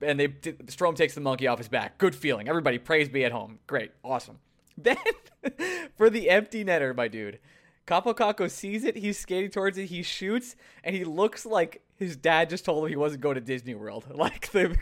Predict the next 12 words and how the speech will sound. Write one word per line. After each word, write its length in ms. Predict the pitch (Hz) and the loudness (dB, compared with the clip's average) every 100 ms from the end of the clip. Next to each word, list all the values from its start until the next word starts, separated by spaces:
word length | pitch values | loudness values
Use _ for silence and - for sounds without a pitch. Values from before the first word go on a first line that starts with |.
| - | 2
family 360 | 196 190 208 208 | 2 4 2 2
<laughs> 60 | |
vacation 540 | 196 180 185 185 185 151 | 0 -2 0 0 0 -12
is 80 | 147 | -10
canceled. 560 | - 127 127 104 104 185 226 - 196 | -6 -4 -4 -8 -14 -14 -14 -4 4
I 100 | 208 | 6
don't 180 | 220 214 | 8 6
understand. 520 | 214 208 214 165 139 | 4 2 4 4 4
It 40 | |
was 160 | 160 185 | 2 -2
so 360 | - 190 175 185 | -4 0 0 0
funny. 380 | 196 165 135 | 0 -2 -2